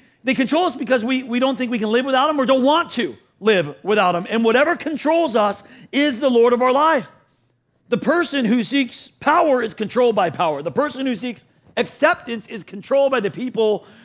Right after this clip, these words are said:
that they want it to please. See, we don't control ourselves. That is a fallacy. You don't control yourself. Whatever is Lord in your life controls you. Amen, Pastor Jason. Y'all with me today? So, so what are the counterfeit gods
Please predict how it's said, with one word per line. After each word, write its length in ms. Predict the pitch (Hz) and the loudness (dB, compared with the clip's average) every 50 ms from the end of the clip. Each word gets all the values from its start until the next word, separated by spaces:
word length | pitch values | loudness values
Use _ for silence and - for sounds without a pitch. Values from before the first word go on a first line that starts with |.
| - - _ - | -20 -12 _ 0
that 300 | 247 247 233 208 185 185 | 2 2 2 2 2 2
they 200 | 262 254 254 240 | 2 4 2 2
want 360 | 202 220 240 240 240 240 240 | 0 2 2 0 0 0 -4
it 120 | 226 - - _ _ _ - | -6 -6 -6 _ _ _ -12
to 80 | - | -8
please. 520 | 156 - 294 339 349 339 226 - - - _ _ _ _ _ _ _ _ _ - | -4 -2 0 2 2 0 -2 -4 -12 -20 _ _ _ _ _ _ _ _ _ -6
See, 240 | - 277 285 220 - - - - - | -2 -2 -2 -2 -4 -8 -20 -18 -8
we 180 | - 233 302 294 | 0 0 2 2
don't 240 | 311 349 381 - | 2 2 0 0
control 400 | - 285 285 - - 294 294 277 | -2 -2 -2 0 0 2 2 4
ourselves. 480 | 262 247 220 - 294 311 294 254 220 180 | 2 0 0 -2 0 0 2 2 2 2
That 140 | 233 302 349 | 0 0 0
is 80 | 294 | 0
a 100 | 302 262 | -2 -4
fallacy. 520 | 214 - 254 240 262 262 254 220 - 196 175 | -2 0 0 2 2 2 0 -2 -4 -6 -8
You 200 | 156 147 226 320 | -4 0 2 2
don't 180 | 381 381 349 | 4 2 2
control 400 | - 277 285 - - 294 294 302 | 0 -2 -2 0 2 2 2 2
yourself. 640 | 302 269 262 240 208 - - 220 185 170 151 135 - - - - | 0 0 0 -2 -2 0 0 2 2 2 0 -4 -8 -16 -20 -10
Whatever 600 | - 196 247 269 - - - 285 330 359 370 349 | -2 0 0 0 2 2 2 2 4 4 2 2
is 180 | 320 285 226 190 | 2 0 -2 -2
Lord 380 | 190 208 247 302 370 392 370 339 | -2 2 4 4 6 4 4 2
in 100 | 294 254 | 2 0
your 100 | 226 208 | 0 0
life 220 | 196 180 165 - | 0 0 0 -2
controls 420 | - 175 151 - 170 151 123 - | -6 -10 -6 -6 -6 -6 -6 -10
you. 80 | - - _ _ _ _ _ _ _ _ _ _ _ _ _ _ _ _ _ _ _ _ _ _ _ _ _ _ _ _ _ _ _ _ _ _ _ _ _ _ _ _ - | -18 -20 _ _ _ _ _ _ _ _ _ _ _ _ _ _ _ _ _ _ _ _ _ _ _ _ _ _ _ _ _ _ _ _ _ _ _ _ _ _ _ _ -20
Amen, 280 | 131 127 123 123 117 107 | -20 -20 -20 -20 -20 -20
Pastor 280 | 123 107 104 _ _ | -20 -20 -20 _ _
Jason. 320 | 95 101 113 104 104 - 139 | -20 -20 -20 -20 -20 -12 -8
Y'all 160 | 190 190 175 | -6 -6 -4
with 140 | 175 180 147 | -6 -8 -10
me 160 | 165 170 160 | -10 -14 -12
today? 260 | 139 165 156 156 156 147 - - - - - - - - - _ _ _ _ _ _ _ _ _ _ _ _ _ _ _ _ _ _ _ _ _ _ _ _ _ _ _ | -10 -8 -8 -8 -8 -10 -14 -20 -20 -20 -20 -20 -20 -20 -20 _ _ _ _ _ _ _ _ _ _ _ _ _ _ _ _ _ _ _ _ _ _ _ _ _ _ _
So, 320 | _ - 214 202 190 190 - | _ -2 -2 -2 -2 -2 -6
so 280 | - - 208 202 196 196 | -6 -2 -2 0 0 -2
what 240 | 185 175 190 240 269 | -2 -2 -4 -2 -2
are 140 | 269 277 | -2 -2
the 100 | 240 226 | -4 -4
counterfeit 720 | 170 - - - - 180 185 - - 165 127 175 165 131 | -8 -10 -14 -10 -8 -8 -8 -6 -10 -10 -10 -10 -12 -8
gods 500 | 131 196 226 208 156 139 143 139 - - | -4 -4 -2 -2 -2 -4 -6 -8 -14 -20